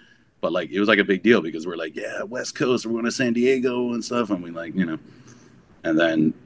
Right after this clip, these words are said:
but that's pretty much, like, Colin and I just wrote a bunch of songs and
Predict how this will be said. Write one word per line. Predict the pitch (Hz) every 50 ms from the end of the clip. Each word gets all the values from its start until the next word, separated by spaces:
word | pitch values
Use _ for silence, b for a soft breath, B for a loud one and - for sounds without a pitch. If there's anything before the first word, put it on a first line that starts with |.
| -
but | - 101 92 -
that's | 95 117 -
pretty | - 143 127 104
much, | 95 87 82 - - - - - - - - - -
like, | 90 85 82 82 80 - - -
Colin | - 90 98 101
and | 92 90
I | 87 87
just | 82 78 -
wrote | 82 85 80
a | 80
bunch | 80 80 -
of | 80 76
songs | - 80 71 78 76 76 - 82
and | 73 69 73